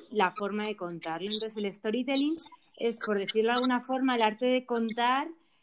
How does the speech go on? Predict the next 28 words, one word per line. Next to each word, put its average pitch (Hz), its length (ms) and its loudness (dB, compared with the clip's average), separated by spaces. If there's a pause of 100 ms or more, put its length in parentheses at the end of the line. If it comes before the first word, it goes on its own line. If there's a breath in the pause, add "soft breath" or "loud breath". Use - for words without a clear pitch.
(180)
eh, 208 260 4
desarrollar 208 600 0
y 254 60 2
adaptar 220 360 0
las 247 140 -2
historias, 262 720 -2
utilizando 214 460 -2
unos 214 160 -2
elementos 233 400 0
que 185 120 -6
veremos 208 640 -2
también 208 340 2
a 202 100 0
continuación, 208 800 2 (420 loud breath)
para 311 280 8
transmitir 247 520 -2
un 262 80 2
mensaje 269 640 -2
de 214 240 -2
forma 226 480 -2
que 254 100 -4
la 214 140 0
gente 240 460 -4
no 240 200 -6
se 247 140 -6
olvide 240 360 0
de 240 220 0
él 302 140 -2